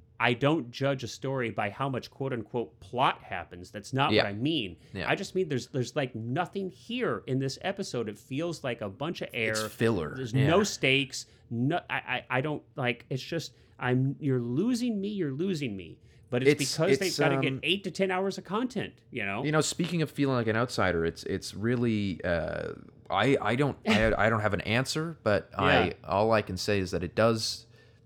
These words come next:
Speaker 2: sort of, you know, it does disappoint me that there's a huge swath of people, especially in my generation, who would, who would rather, you know, binge watch a, a nine, nine or ten hours of a miniseries on Netflix or on H B O or whatever
Speaker 1: Mm-hmm.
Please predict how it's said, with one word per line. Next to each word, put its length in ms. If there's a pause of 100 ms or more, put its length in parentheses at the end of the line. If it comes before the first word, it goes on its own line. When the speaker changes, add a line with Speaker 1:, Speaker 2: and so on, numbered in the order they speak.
(100)
Speaker 2:
sort 240
of, 200
you 80
know, 160 (120)
it 420
does 220
disappoint 520
me 160
that 360 (520)
there's 220
a 60 (420)
huge 540
swath 280
of 60
people, 220
especially 340
in 60
my 180
generation, 540
who 100
would, 140 (160)
who 160
would 100
rather, 640 (600)
you 100
know, 100
binge 300
watch 300
a, 320
a 40
nine, 380
nine 240
or 60
ten 200
hours 300
of 80
a 60
miniseries 760
on 220
Netflix 460
or 60
on 60
H 160
B 120
O 40
or 120
whatever 300
Speaker 1:
Mm-hmm. 260